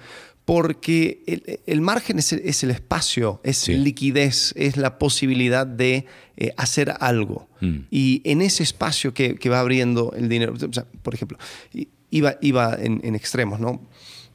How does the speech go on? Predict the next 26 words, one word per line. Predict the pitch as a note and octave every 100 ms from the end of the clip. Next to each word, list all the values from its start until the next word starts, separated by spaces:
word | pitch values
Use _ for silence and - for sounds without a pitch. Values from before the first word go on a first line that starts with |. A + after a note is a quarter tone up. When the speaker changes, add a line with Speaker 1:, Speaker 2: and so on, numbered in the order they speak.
| _ -
Speaker 1:
Si | - C#3 - - - - - -
nos | D3+
ponemos | D3+ D#3 D3
a |
pensar | B2+ B2+ C3+
en, | B2+
en, | A#2+ A#2+ -
en | B2
esas | C3+
personas | - A#2 C3 A#2 -
que, | G#2+
que | - A2+
viven, | A#2+ A#2 G#2 - - -
eh, | - G2+
quizás | - A2 - -
en, | G#2+ G2+
en | G#2 G#2
lugares | G#2+ A2+ A2+
rurales, | A2 G#2+ A#2+ A#2 G#2+ -
en | G2+ G#2
la | G#2+
África, | A2+ - A2+ A2
lo | G#2+
que | -
sea, | - A2 - - - _
eh, | - G#2+ G#2 G2+ G2+